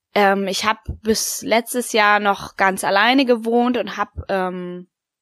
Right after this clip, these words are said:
ja, dort natürlich auch für mich meinen eigenen Ablauf, äh, haben können zu Hause, wie ich wann was mache, wann ich aufstehe, ähm, wann ich einfach nur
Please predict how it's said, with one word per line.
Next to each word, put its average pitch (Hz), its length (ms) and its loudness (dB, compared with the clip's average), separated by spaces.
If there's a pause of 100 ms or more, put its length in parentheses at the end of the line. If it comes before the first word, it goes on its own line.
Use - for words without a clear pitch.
(100)
ja, 196 280 2
dort 214 440 2
natürlich 208 480 -2
auch 202 100 0
für - 140 -8
mich 208 300 -2
meinen 196 320 0
eigenen 190 340 -2
Ablauf, 214 580 0
äh, 196 380 2
haben 196 400 0
können 190 300 -4
zu 180 180 -6
Hause, 185 400 2
wie 180 180 -10
ich - 160 -12
wann 180 240 0
was 175 220 -6
mache, 185 320 -2
wann 175 140 -2
ich 185 180 -8
aufstehe, 208 560 2 (880)
ähm, 175 600 2
wann 202 260 0
ich 190 200 -4
einfach 190 360 -2
nur 175 500 0